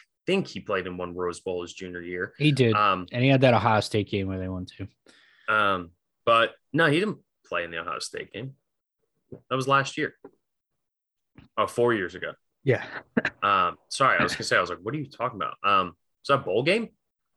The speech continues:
Speaker 2: No, it was in the preseason.
Speaker 1: Oh,
Speaker 2: No,
Speaker 1: never
Speaker 2: it's not
Speaker 1: mind.
Speaker 2: Ohio State. Who am I? Uh,
Speaker 1: I was gonna say,
Speaker 2: I'll,
Speaker 1: I was
Speaker 2: I'll,
Speaker 1: like,
Speaker 2: Zach Parker's getting on it.
Speaker 1: was it Wisconsin, maybe?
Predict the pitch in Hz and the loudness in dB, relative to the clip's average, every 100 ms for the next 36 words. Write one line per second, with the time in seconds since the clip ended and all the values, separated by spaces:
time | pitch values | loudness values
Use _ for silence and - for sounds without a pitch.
0 | _ _ _ _ _ _ _ _ _ 131 | _ _ _ _ _ _ _ _ _ 2
1 | 120 104 117 120 120 104 110 95 92 92 | 4 4 2 4 2 0 -2 -2 -6 -10
2 | - _ _ _ _ _ _ _ _ _ | -14 _ _ _ _ _ _ _ _ _
3 | _ _ _ - _ _ - 151 127 123 | _ _ _ -20 _ _ 6 8 10 8
4 | 170 135 110 101 - 104 - - 160 151 | 8 8 6 2 0 -4 -4 -2 2 4
5 | 120 107 - 113 110 101 - - 175 127 | 4 0 -4 -2 -2 -2 -6 -8 2 6
6 | 143 107 113 101 _ - 143 143 131 120 | 6 6 4 2 _ 2 4 6 4 4
7 | 113 - 101 92 92 - _ 117 117 113 | 2 -2 -4 -6 -10 -12 _ -8 -4 -4
8 | - 107 135 135 208 220 226 233 | 0 2 2 0 -2 -2 -2 -4